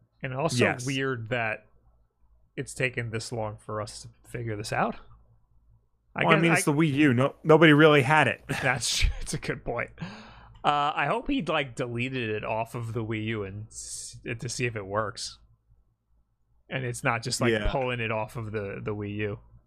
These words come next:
Speaker 1: That's so weird.
Speaker 2: Yeah.
Speaker 1: It looks like he does. It looks like he does that.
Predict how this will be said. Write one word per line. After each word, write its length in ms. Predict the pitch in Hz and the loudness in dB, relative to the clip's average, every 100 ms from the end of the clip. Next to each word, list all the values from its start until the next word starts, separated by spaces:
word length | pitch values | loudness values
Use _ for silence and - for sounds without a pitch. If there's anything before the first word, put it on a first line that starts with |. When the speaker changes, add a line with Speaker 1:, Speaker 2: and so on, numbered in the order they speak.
| _ _ _ _ _ _ _ _ _ _ _ _ _ _ _ _ _ | _ _ _ _ _ _ _ _ _ _ _ _ _ _ _ _ _
Speaker 1:
That's 220 | 139 127 | -10 -6
so 220 | - 139 123 | -4 -4 -4
weird. 340 | 120 165 - _ _ _ _ _ _ _ _ _ _ | -6 -6 -8 _ _ _ _ _ _ _ _ _ _
Speaker 2:
Yeah. 200 | 143 104 135 | -6 0 0
Speaker 1:
It 60 | |
looks 180 | 139 - | 0 -4
like 140 | 123 | -8
he 80 | 117 | -8
does. 300 | 101 92 - | -8 -10 -10
It 60 | 117 | -8
looks 200 | 113 - | -8 -8
like 100 | 110 | -10
he 80 | 107 | -10
does 200 | - - | -14 -12
that. 220 | - | -14